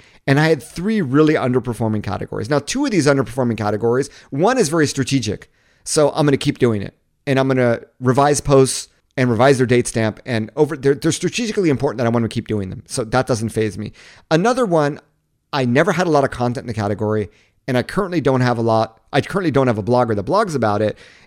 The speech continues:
and it's not something that I blog a lot about either, so I can accept that. But the other one was content marketing.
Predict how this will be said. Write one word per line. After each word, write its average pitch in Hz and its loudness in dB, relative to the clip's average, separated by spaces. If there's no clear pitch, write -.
and 147 2
it's - -2
not 147 0
something 131 -4
that 127 0
I 123 2
blog 113 2
a - 2
lot 104 2
about 101 -2
either, 107 -8
so 143 0
I 151 0
can 147 -2
accept - -4
that. - -16
But 156 -2
the 147 2
other 165 0
one 139 -2
was 117 -6
content - -10
marketing. 101 -10